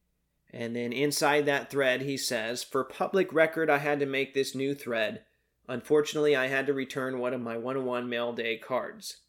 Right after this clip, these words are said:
Seller sent me a full refund for the N T Logo Man Giannis one oh one rookie card auto. Back of the card had some nasty yellow stain.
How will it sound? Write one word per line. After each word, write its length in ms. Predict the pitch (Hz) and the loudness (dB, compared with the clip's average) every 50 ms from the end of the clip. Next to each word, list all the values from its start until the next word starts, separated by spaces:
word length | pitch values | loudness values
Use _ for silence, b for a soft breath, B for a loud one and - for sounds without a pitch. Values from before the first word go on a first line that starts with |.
| _ _ _ _ _ | _ _ _ _ _
Seller 320 | - - 139 135 147 147 | -8 -4 0 2 4 4
sent 220 | 147 - 143 127 - | 4 2 -2 -2 0
me 100 | 143 139 | -2 -2
a 40 | 131 | 0
full 220 | - 135 131 123 | 0 0 0 0
refund 480 | 120 120 120 120 - 123 123 120 120 - | 0 -2 -2 -4 -4 -6 -6 -6 -6 -8
for 80 | 117 | -8
the 180 | 117 120 107 127 | -6 -6 -6 -6
N 80 | 127 | -6
T 200 | 123 - 131 131 | -6 -4 -4 -2
Logo 260 | 123 120 120 113 117 113 | -2 0 -2 -2 -2 -4
Man 220 | 120 120 117 117 | -6 -6 -6 -4
Giannis 400 | 113 107 110 113 120 117 - - | -6 -6 -6 -6 -6 -8 -8 -8
one 140 | - 120 117 | -8 -6 -6
oh 60 | 113 | -6
one 220 | 110 110 110 113 | -6 -8 -8 -8
rookie 280 | 117 123 117 - 123 117 | -6 -6 -6 -6 -8 -12
card 280 | - - 117 113 117 - | -8 -6 -4 -4 -4 -2
auto. 400 | 139 151 147 131 - - - - - _ _ b b b b b b b b _ | 0 2 2 2 0 -2 -8 -14 -18 _ _ b b b b b b b b _
Back 220 | - 127 131 - - | 0 0 0 0 -2
of 80 | 175 | -4
the 80 | 165 170 | -6 -6
card 320 | - - 151 147 143 139 | 0 2 4 6 6 4
had 180 | 139 135 123 113 | 4 0 -2 -2
some 280 | - - 143 139 131 123 | -2 -2 -2 -2 -2 -2
nasty 380 | 127 131 143 143 - - 143 | -2 -2 -2 -4 -4 -8 -6
yellow 320 | 143 143 160 135 143 147 147 | -2 0 2 4 4 4 4
stain. 560 | 147 - - - 120 117 113 113 117 123 | 2 -2 -6 -8 -6 -6 -6 -6 -8 -12